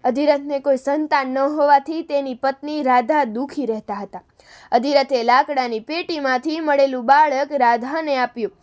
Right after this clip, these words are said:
અધિરથ અને રાધાએ આ બાળકનું નામ વસુસેન પાડ્યું અને તેઓ તેને પોતાના બાળકની જેમ ખૂબ જ પ્રેમથી ઉછેરવા લાગ્યા. કુંતી પોતાની પસંદગીનો પતિ શોધી શકે એ માટે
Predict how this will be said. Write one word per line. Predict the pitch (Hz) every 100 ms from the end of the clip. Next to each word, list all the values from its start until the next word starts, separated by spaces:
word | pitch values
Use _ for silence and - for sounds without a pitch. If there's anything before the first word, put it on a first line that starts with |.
| _ _ -
અધિરથ | 277 320 359 349
અને | 349 285 254
રાધાએ | 262 269 311 285 277
આ | 254
બાળકનું | 247 262 269 269 262
નામ | 262 262 220 214
વસુસેન | 262 - 554 392 311 240 220
પાડ્યું | 226 226 220 202 _ _ _
અને | 220 214 202
તેઓ | - 294 320 285
તેને | 285 262 262 269 311
પોતાના | 302 277 269 240 240 226
બાળકની | 247 285 285 262 240
જેમ | 233 262 240
ખૂબ | 294 370 392 440 427
જ | 294
પ્રેમથી | 254 285 339 381 339
ઉછેરવા | 294 262 269 233 226
લાગ્યા. | 220 214 220 214 _ _ _ - _ _ _ _ _ _ _ _ _ _ _ _ - - - -
કુંતી | 277 302 403
પોતાની | 440 370 - 359 381
પસંદગીનો | 403 311 - 370 359 320 330 359
પતિ | 349 311 349 330
શોધી | 330 285 269 370
શકે | 359 320 302 320
એ | 302
માટે | 311 277 330 339 311